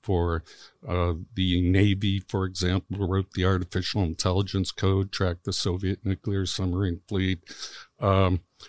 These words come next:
but, uh, about twenty years ago, I realized some of my research was being utilized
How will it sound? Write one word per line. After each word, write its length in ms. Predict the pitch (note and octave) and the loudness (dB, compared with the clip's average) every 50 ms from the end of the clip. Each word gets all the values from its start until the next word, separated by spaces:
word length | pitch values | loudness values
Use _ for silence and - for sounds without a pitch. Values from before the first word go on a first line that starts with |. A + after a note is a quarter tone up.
| - - - _ _ _ - - _ - | -20 -20 -20 _ _ _ -20 -20 _ 2
but, 360 | G#2+ G#2+ G#2+ - - - - | 4 4 4 4 2 0 2
uh, 240 | G#2+ G#2 G#2 G2+ G2 - _ _ _ - | 4 4 4 2 0 -2 _ _ _ -6
about 300 | - - A#2+ G#2+ G#2 - | 0 4 4 4 4 2
twenty 300 | - - C3 C3 D3 D#3+ | -2 2 4 6 6 6
years 320 | C#3+ C#3+ E3+ E3 C3 - - | 6 6 4 4 2 2 2
ago, 340 | G2+ F#2+ G2 F#2+ F#2 G2 A2+ | 2 4 4 4 4 4 4
I 40 | |
realized 460 | A2+ G#2 G#2+ A2+ G#2+ G2+ G2+ G#2+ G2 - | 4 4 4 4 4 4 4 4 4 2
some 280 | - - A2 G#2+ A2 | 2 2 4 4 4
of 80 | G#2 G2 | 4 4
my 100 | G2+ G2 | 4 2
research 800 | F#2 F2 G2 A2+ C3+ C#3 - - - F#2+ F2 E2 - - - - - - _ _ _ _ _ _ _ _ _ _ _ - | 2 2 2 2 2 2 2 2 0 0 -2 -2 -4 -6 -8 -10 -14 -20 _ _ _ _ _ _ _ _ _ _ _ -4
was 160 | G2 F2+ F2 | -2 -2 2
being 260 | G#2 A#2 A2 G#2+ G#2 | 4 6 6 6 8
utilized 800 | G2 A2+ C#3+ C3+ B2+ A2 G2 G2 G#2 G#2 G2+ G2 - - - - | 8 8 8 8 8 6 6 6 4 4 2 0 -2 -6 -10 -14